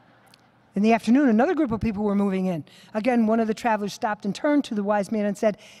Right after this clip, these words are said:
the same man, he happened to be sitting there, "Tell me, sir, what kind of people am I gonna meet in that town ahead?" He turned and said, "What kind of people did you just meet?" He said, "Oh, le-, leave."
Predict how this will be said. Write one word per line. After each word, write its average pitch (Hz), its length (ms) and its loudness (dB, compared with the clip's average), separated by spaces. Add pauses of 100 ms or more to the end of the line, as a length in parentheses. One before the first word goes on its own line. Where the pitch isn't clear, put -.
(100)
the 185 80 -10
same 214 280 0
man, 196 180 -2
he 208 100 -6
happened 185 300 -4
to 190 40 -4
be 180 80 -6
sitting 208 240 -4
there, 190 100 -2
"Tell 370 180 -4
me, 359 100 -2
sir, 180 140 -4 (260)
what 359 140 -10
kind 453 140 -8
of 330 60 -12
people 370 240 -2
am 311 80 -2
I 285 80 -2
gonna 277 180 0
meet 277 160 2
in 262 120 0
that 240 180 -4
town 233 200 -2
ahead?" 220 340 -2 (240)
He 277 100 -2
turned 320 140 0
and 302 80 -2
said, 302 120 -4
"What 294 80 -12
kind 330 160 -2
of - 60 -8
people 339 180 0
did 320 140 -2
you 320 80 -6
just 359 200 -4
meet?" 381 260 -2 (200)
He 202 100 -8
said, 185 240 -8
"Oh, 202 240 -16 (200)
le-, 254 240 -16
leave." 202 340 -10